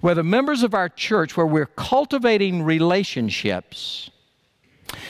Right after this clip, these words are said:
cultivating relationships where we help each other in our Christian growth.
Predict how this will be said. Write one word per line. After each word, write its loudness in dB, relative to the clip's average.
cultivating 2
relationships -2
where 4
we 0
help 0
each -4
other 2
in 0
our 0
Christian 0
growth. 0